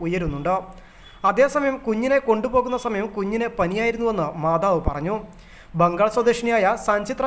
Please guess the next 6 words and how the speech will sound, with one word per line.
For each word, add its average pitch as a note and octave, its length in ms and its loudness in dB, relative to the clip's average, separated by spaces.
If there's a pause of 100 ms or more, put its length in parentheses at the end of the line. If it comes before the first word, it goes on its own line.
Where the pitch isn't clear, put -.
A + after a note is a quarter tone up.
ചാറ്റർജി A3 380 -4 (400)
ഭർത്താവുമായി B3+ 580 4 (160)
അകന്നു A3 280 0
കഴിയുകയാണ്. D3 520 -2 (540)
അങ്ങനെയാണ് G#3 440 2 (120)
ചെന്നൈയിലേക്ക് B3 600 2